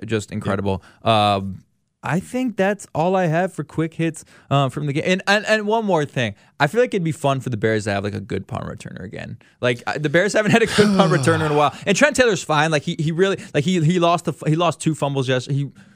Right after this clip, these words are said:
Speaker 1: fumbled twice, lost one yesterday. I think he's still fine,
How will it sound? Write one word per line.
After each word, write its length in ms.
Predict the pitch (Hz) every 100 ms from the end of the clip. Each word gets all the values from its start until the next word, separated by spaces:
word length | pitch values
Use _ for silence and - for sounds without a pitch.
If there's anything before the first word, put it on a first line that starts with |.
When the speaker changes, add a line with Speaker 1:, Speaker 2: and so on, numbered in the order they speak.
| _ -
Speaker 1:
fumbled 300 | 160 143 -
twice, 320 | 127 117 -
lost 260 | 117 113
one 360 | 117 113 113 107 - _
yesterday. 460 | 113 113 - 113 101 - _
I 140 | 143 165
think 160 | 156
he's 120 | 156 -
still 180 | - 139
fine, 400 | - 127 143